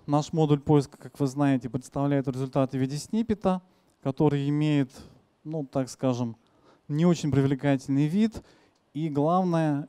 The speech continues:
этот вид сниппета не очень зависит от той сущности, где найдена информация. Мы же хотим, чтобы, если искались лиды с пользователем в списке лидов, то и результатом поиска был список лидов.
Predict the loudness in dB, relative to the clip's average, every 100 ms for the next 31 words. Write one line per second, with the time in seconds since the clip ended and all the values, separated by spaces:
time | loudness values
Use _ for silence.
0 | -6 -4 -4 -4 -6 -8 -6 -4 -4 -2
1 | 0 0 0 -2 0 0 -4 -6 -4 0
2 | 0 4 2 2 -4 -6 -12 -14 _ _
3 | _ _ _ _ -14 -6 -2 2 2 2
4 | 0 0 0 0 2 2 0 -6 -12 -14
5 | _ _ _ _ _ _ _ _ _ -4
6 | 0 0 2 0 0 -2 0 2 2 2
7 | -2 -2 0 0 -4 -10 -6 -4 -4 -4
8 | -2 0 0 -4 -8 _ 4 4 4 0
9 | -2 -4 -4 -4 -6 -6 -2 0 0 -2
10 | -8 _ _ _ 0 2 2 0 -4 -2
11 | -2 -2 -4 -2 -2 -2 -6 -6 -8 _
12 | -4 0 0 -2 -6 -6 -6 -2 -2 -4